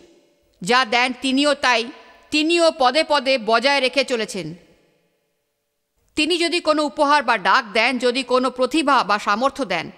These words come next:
তাহলে সেটা এমনি এমনি দেননি। আপনার কাজ হলো সেটাকে কাজে লাগানো। এই কারণেই লোকে উপহার ও প্রতিভা পায় আর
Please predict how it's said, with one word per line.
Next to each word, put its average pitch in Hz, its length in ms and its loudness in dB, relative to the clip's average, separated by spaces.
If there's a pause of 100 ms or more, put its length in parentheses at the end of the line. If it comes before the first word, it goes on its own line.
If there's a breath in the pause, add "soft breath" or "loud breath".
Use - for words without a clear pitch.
(1080)
তাহলে 285 280 2
সেটা 302 240 0
এমনি 285 320 0
এমনি 277 220 -2
দেননি। 233 500 -2
আপনার 262 340 0
কাজ 247 360 0
হলো 285 160 0
সেটাকে 262 360 -4
কাজে 190 280 0
লাগানো। 240 400 -4 (440)
এই 311 180 0
কারণেই 311 380 2
লোকে 277 240 0
উপহার 285 420 0
ও 262 100 0
প্রতিভা 262 420 0
পায় 262 300 0
আর 220 120 2